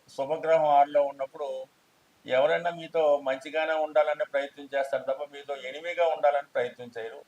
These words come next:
మీరు కూడా అలాగే సావధానంగా వ్యవహరిస్తారు. ముఖ్యంగా పదో స్థానం కాబట్టి, వృత్తిపరంగా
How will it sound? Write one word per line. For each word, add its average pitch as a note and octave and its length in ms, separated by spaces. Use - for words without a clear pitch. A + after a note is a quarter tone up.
మీరు D3+ 200
కూడా E3 240
అలాగే D3 400
సావధానంగా C3+ 600
వ్యవహరిస్తారు. A#2+ 640
ముఖ్యంగా D3+ 360
పదో D3+ 320
స్థానం C#3+ 380
కాబట్టి, C3 540
వృత్తిపరంగా D3+ 840